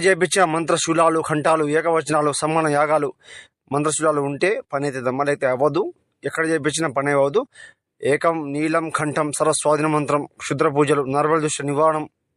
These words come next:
చేసే విధానం బట్టే ఉంటుందమ్మా. గురుగారికి ఫోన్ చేయండి. ఏ సమస్య ఉన్నా కూడా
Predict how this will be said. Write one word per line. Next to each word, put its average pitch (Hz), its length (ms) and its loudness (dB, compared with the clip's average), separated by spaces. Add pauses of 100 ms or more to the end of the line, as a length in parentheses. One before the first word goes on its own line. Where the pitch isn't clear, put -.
(240)
చేసే 143 300 2
విధానం 135 360 0
బట్టే 135 200 2
ఉంటుందమ్మా. 123 460 0 (540)
గురుగారికి 156 360 4
ఫోన్ 156 220 0
చేయండి. 151 300 0 (280)
ఏ 175 120 4
సమస్య 196 400 0
ఉన్నా 175 260 2
కూడా 160 220 2